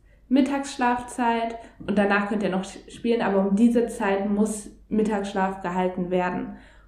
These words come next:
Und das finde ich halt problematisch, weil man halt keinen Menschen dazu zwingen kann,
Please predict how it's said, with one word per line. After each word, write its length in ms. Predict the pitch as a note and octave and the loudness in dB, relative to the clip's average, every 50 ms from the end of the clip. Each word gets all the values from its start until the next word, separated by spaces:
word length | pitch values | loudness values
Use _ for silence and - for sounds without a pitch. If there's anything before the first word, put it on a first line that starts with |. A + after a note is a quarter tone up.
| - _ | -20 _
Und 340 | - G#3 G#3 G#3 G3 G3+ - - - - - - - - - - | -2 2 4 6 4 4 2 -2 -10 -16 -20 -20 -20 -20 -20 -20
das 380 | - - - A3 G#3+ G#3 G#3+ - | -12 -2 0 0 0 0 -2 -4
finde 220 | - - A3+ G#3+ | -4 -2 0 0
ich 120 | G#3+ G#3+ G#3+ | 0 -2 -2
halt 200 | G3+ G3 G3 - | -2 -2 -2 -2
problematisch, 760 | - G#3 F#3+ G3 G3 G3 F#3+ G3+ G#3+ G3+ - A3+ G#3+ - G#3+ | -2 0 0 2 2 4 4 4 2 2 -2 -4 -4 -2 -2
weil 120 | G3+ G3 | 0 0
man 240 | G3 F#3+ F#3+ F#3+ G3 | 2 0 0 -2 -2
halt 300 | G3 F#3+ F#3+ F#3+ F#3 - - - - - - - - - - - - - - - - - | 0 0 0 -2 -4 -6 -12 -18 -20 -20 -20 -20 -20 -20 -20 -20 -20 -20 -20 -20 -20 -12
keinen 340 | - - A3 G#3+ A3 G#3+ G#3 | -2 4 4 6 6 6 4
Menschen 340 | G#3 G#3 G#3+ G#3+ - A3 G#3 | 4 2 2 2 0 0 2
dazu 360 | G3+ G3 G3 G3 - - F#3+ | 4 4 2 2 0 -4 -6
zwingen 460 | F#3+ - - G#3 G#3+ G3+ F#3+ F#3 F#3 | -6 -2 0 0 2 2 2 0 0
kann, 600 | F#3 - - F#3 E3+ F3 F3+ F#3 G3 G#3 G#3 - | -2 -2 -2 -2 -2 0 -2 -4 -6 -6 -8 -10